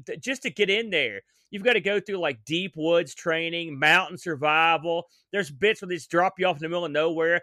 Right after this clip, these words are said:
There's bits where they just basically torture you to make sure you know how to take a torture, a good, <laughs> good old-fashioned torturing. So, yeah, that, it's horribly difficult to get in. Uh, and s-, many, many attempt it,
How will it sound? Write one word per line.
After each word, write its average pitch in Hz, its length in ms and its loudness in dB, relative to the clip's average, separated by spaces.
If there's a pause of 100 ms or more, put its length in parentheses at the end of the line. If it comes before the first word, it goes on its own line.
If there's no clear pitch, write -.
(180)
There's 196 180 -2
bits 190 340 0
where 202 80 -6
they 180 80 -4
just 151 140 -12
basically 190 400 -4
torture 190 420 0
you 208 220 2 (580)
to 160 80 -4
make 180 180 0
sure 196 160 -2
you 190 100 -2
know 185 120 -2
how 175 100 2
to 175 100 2 (140)
take 185 240 0
a 160 40 -4
torture, 190 460 -4
a 180 80 -4
good, 165 260 -2 (280)
<laughs> 147 320 -8
good 214 140 2
old-fashioned 190 640 2
torturing. 190 560 -4 (320)
So, 170 340 0
yeah, 180 320 2
that, 214 200 6
it's - 220 -6 (200)
horribly 254 600 0
difficult 127 580 -4
to 139 80 -8
get 139 180 -2
in. 135 380 0 (480)
Uh, 123 40 -2
and 147 320 0
s-, - 180 -20
many, 233 320 -2
many 208 300 -4
attempt 233 440 -4
it, 113 140 -6